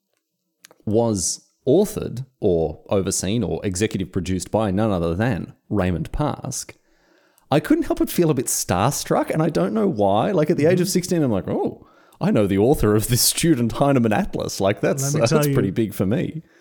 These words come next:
Speaker 2: how the sixth year High Irish book co-authored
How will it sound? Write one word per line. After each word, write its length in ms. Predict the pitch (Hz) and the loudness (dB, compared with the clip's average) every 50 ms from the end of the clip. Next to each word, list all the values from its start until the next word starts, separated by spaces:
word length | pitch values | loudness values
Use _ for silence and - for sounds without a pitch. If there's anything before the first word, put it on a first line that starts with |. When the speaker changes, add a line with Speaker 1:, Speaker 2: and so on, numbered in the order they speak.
| _ _ _ - | _ _ _ -10
Speaker 2:
how 400 | - 127 127 127 123 117 110 117 127 | -8 -6 -4 -4 -4 -6 -6 -8 -8
the 280 | 110 110 117 107 104 | -6 -4 -4 -4 -4
sixth 360 | 98 - - 135 123 - - 127 | -6 -6 -8 -8 -8 -8 -6 -6
year 400 | 120 110 107 101 95 92 98 - | -6 -6 -6 -8 -8 -10 -12 -10
High 200 | - 117 110 104 | -8 -6 -4 -4
Irish 380 | 104 104 107 104 101 98 - - | -4 -4 -2 -4 -4 -4 -6 -12
book 280 | - - _ _ - - - - | -16 -20 _ _ -20 -20 -16 -6
co-authored 580 | - 113 104 98 92 90 82 - - - - | -4 -4 -4 -2 -4 -6 -8 -8 -14 -18 -20